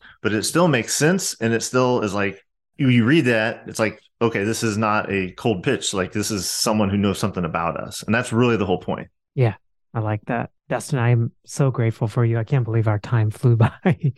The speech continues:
Speaker 1: We talked a lot about the, the pitching part of podcasting.
Speaker 2: Yeah, absolutely. I mean, but I think that is, like, a, a big part of it. You know, I think we could probably do a whole other episode on the pros and cons of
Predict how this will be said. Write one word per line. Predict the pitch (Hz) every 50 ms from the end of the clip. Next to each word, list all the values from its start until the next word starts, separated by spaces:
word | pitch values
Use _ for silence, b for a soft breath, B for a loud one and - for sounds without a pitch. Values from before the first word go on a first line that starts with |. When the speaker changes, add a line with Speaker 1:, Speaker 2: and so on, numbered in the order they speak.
| _ -
Speaker 1:
We | 320
talked | - - 151 - -
a | 147
lot | 131 127 139
about | 131 113 120 117 120 - -
the, | 98 113 107 104 - - _ _ _
the | - -
pitching | - 202 196 185 147 131
part | 113 135 120 117
of | 113
podcasting. | 110 120 107 110 107 110 98 98 - - 120 127 B B B B B
Speaker 2:
Yeah, | 147 147 143 160 156 120 110 120 -
absolutely. | 165 120 - - - - 143 135 139 143 127
I | 117
mean, | 123 127
but | 107 123 127
I | 127 123
think | - 147 143 131
that | 120 110 107
is, | 110 110 110 -
like, | 120 107 104 -
a, | 120 107 107 110 113
a | - 120 107 -
big | - 127 113 110
part | - - 107 104 107 104
of | 104 110
it. | 110 113 - 113
You | 113
know, | 110 107
I | 107 107 107
think | - - 117 113 107
we | 117 107
could | 113 107 -
probably | - 110 107 110 117 127 123 117
do | 123 127 117
a | 107
whole | 110 113 110 110
other | 107 113 107
episode | 107 - - 113 - - 113 107 107
on | 110 107 107 107
the | 113
pros | 107 - - - 120 113 110 107 107 117
and | 107 107
cons | - - 117 110 107 110 107
of | 113 107 104 104